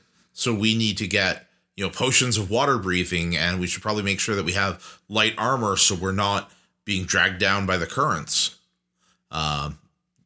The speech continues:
lots of different options there. They could start looking into possibilities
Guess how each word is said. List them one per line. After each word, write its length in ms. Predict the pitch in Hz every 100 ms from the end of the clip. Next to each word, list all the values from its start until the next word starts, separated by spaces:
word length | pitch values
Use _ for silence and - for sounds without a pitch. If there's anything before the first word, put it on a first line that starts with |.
| _ _
lots 180 | 92 -
of 60 | 101
different 240 | 95 92
options 320 | 90 90 82
there. 320 | 98 113 104 - - - -
They 80 |
could 140 | 95 110
start 240 | - 110
looking 340 | 95 113 104 101
into 400 | 98 95 98 92
possibilities 800 | 87 87 92 90 90 87 87